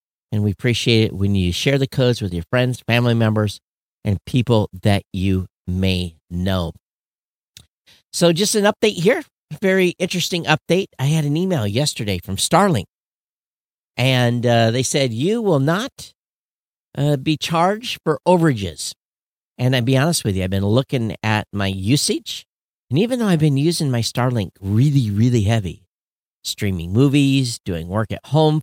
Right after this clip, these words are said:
four days a month, um, the weekends, I'm still six, seven, eight hundred megs. I'm not even coming close,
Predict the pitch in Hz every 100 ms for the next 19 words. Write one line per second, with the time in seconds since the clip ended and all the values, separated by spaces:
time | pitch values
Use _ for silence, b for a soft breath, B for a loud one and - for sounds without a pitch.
0 | - 143 143 139 135 120 - - 117 143
1 | 143 131 _ _ _ _ _ - 92 92
2 | 90 90 90 92 104 180 - 175 156 151
3 | 147 139 - - - _ _ _ _ _
4 | - 104 98 - 165 165 139 104 98 -
5 | _ - - 160 - - 131 135 131 -
6 | 143 - 123 135 127 113 110 117 123 107
7 | 104 107 120 113 98 - 101 95 - -
8 | 127 131 98 92 -